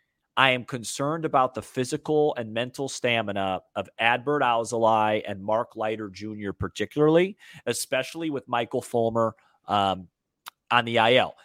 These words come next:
Now, I, I understand the offense did not perform in games two and three of those games. I'm fully aware of that. I'm not blaming those guys for the losses. They each had bad outings. It happens. But you even heard Ross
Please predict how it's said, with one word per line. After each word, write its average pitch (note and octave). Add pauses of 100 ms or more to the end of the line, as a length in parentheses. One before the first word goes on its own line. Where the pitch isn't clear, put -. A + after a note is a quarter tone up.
(140)
Now, A#2+
I, A#2+
I A#2
understand C#3+
the A2
offense B2
did A#2+
not B2
perform C#3
in G#2
games G#2
two A#2
and G#2
three F#2
of G2
those G2
games. F2
I'm G2+
fully B2
aware A#2
of C3
that. D3
I'm A#2
not A#2
blaming B2
those G#2+
guys G#2+
for -
the A2+
losses. G#2
They G2+
each A#2
had A#2
bad A2
outings. G2
It F#2
happens. B2+ (340)
But B2+
you A#2+
even D3
heard C3+
Ross A#2+